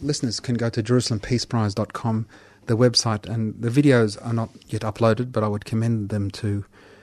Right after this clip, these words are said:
uh, visit that website in the next week or so. Um, they can look at Stuart, Professor Emeritus, Emeritus Professor Stuart Rees's,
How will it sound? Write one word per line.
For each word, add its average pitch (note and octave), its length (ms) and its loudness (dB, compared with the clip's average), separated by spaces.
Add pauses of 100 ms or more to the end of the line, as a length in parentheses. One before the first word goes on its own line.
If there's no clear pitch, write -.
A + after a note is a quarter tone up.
(340)
uh, A2 180 -4
visit A#2 280 2
that G#2+ 120 0
website G#2+ 400 -4
in G#2 80 -2
the G#2 80 -2
next G2+ 240 -8
week A2 220 -4
or G2+ 60 -4
so. A2 260 -2 (640)
Um, A#2+ 160 4
they A2+ 60 2
can B2 140 4
look A#2+ 100 -2
at - 200 -6
Stuart, A#2+ 360 0
Professor A2+ 320 -4
Emeritus, B2+ 360 0 (120)
Emeritus B2 380 -2
Professor A2 420 -6
Stuart G#2+ 280 -4
Rees's, A2 420 -4